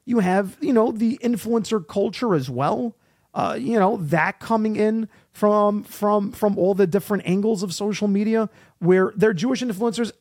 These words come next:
and they're good people. They're, they're good Yidden. That, that's, we're not, we're, we're not coming to attack anybody's integrity. That's not it. I'm coming to literally beg you to begin to weigh out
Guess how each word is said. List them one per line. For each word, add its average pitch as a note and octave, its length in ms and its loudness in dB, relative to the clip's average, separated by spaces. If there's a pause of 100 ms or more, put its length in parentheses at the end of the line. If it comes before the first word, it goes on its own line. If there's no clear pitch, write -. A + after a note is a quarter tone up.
and C4+ 180 -2
they're D4 80 4
good A#3+ 320 -2
people. D#4+ 480 0
They're, D#3+ 200 -4
they're B3+ 120 0
good B3+ 260 -4
Yidden. A3 380 -2
That, D3+ 160 -2
that's, G3+ 320 -4 (460)
we're E3+ 100 2
not, C#4 180 0
we're, G#3+ 240 2
we're G3 220 0
not A#3+ 180 -4
coming A3+ 260 -2
to - 160 -6
attack G#3+ 460 -6
anybody's G3+ 540 -2
integrity. F#3+ 500 -6
That's D3+ 240 -6
not F#3+ 260 -6
it. F#3 220 -2 (320)
I'm F#3+ 160 0
coming A3 400 -2
to G3+ 280 2
literally G#3 440 2
beg F3+ 480 0
you C3+ 300 -2 (300)
to F#3+ 100 -2
begin F3+ 520 0
to G3+ 140 -2
weigh E3 460 0 (120)
out E3+ 440 -2